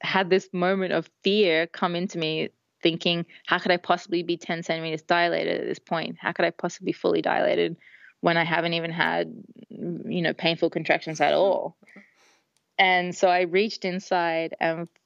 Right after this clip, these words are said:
and felt her head right there. And she was still in her little sack. And it was the most phenomenal thing. And her head felt so tiny. It was like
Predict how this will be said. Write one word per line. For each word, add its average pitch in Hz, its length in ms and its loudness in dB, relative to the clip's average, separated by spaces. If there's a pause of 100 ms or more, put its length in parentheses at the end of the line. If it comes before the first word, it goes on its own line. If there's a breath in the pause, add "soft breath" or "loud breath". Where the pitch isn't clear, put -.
(280)
and 160 720 0 (220)
felt 190 280 2
her 185 120 0
head 160 400 0
right 160 420 0
there. 135 460 -2 (420 soft breath)
And 156 200 -2
she 170 160 2
was 170 120 0
still 190 220 4
in 190 140 4
her 180 160 0
little 165 200 0
sack. - 600 -4 (600)
And 156 800 0 (160)
it - 200 -4
was 175 240 2
the 175 80 0
most 165 320 0
phenomenal 165 540 0
thing. 147 420 0
And 160 180 0
her 175 160 2
head 175 300 2 (100)
felt - 220 -2
so 170 320 0
tiny. - 440 -2
It 202 60 -2
was 208 140 -6
like - 360 -2